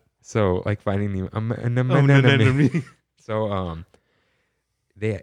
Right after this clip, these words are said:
Speaker 1: they made him scarier. They got rid of Harold. Harold is in T-Von's collection
Speaker 2: Yeah.
Speaker 1: now. But
Speaker 2: Hey, animatronic's awesome.
Speaker 1: animatronic's awesome.
Speaker 2: Yeah.
Speaker 1: Very scary.
Speaker 2: Yeah.
Speaker 1: Very cool. And, like, the sounds are really good and they
Speaker 2: Mm-hmm.
Speaker 1: follow you. Really cool.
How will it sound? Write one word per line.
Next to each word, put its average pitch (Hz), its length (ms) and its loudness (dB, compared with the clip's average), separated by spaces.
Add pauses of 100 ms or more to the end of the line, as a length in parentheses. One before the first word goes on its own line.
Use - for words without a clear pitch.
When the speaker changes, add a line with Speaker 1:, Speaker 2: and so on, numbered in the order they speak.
Speaker 1:
they 113 140 -6
made 156 180 -4
him 143 100 -6
scarier. 95 540 -6
They 92 120 -8
got 110 100 -4
rid 113 120 -4
of 101 80 -6
Harold. 82 440 -10
Harold 104 380 -2
is 98 240 0
in 92 260 -2
T-Von's 82 480 -10
collection - 380 -16
Speaker 2:
Yeah. - 80 -10
Speaker 1:
now. 76 140 -14 (460)
But 87 280 -8
Speaker 2:
Hey, 120 160 -4 (100)
animatronic's 131 560 -6
awesome. 135 400 -8 (260)
Speaker 1:
animatronic's 120 600 -6
awesome. 90 340 -4
Speaker 2:
Yeah. 131 140 -4 (120)
Speaker 1:
Very 98 260 -2
scary. 78 500 -10 (180)
Speaker 2:
Yeah. - 320 -10
Speaker 1:
Very 143 280 -2
cool. 85 440 -4 (340)
And, 98 200 -8
like, 90 160 -8
the 78 100 -16
sounds 92 480 -6
are 90 80 -8
really 98 280 -4
good 98 340 -4
and 90 100 -8
they 80 80 -10
Speaker 2:
Mm-hmm. 113 220 -14
Speaker 1:
follow 104 340 -4
you. 101 500 -4 (360)
Really 120 400 -2
cool. 98 480 -4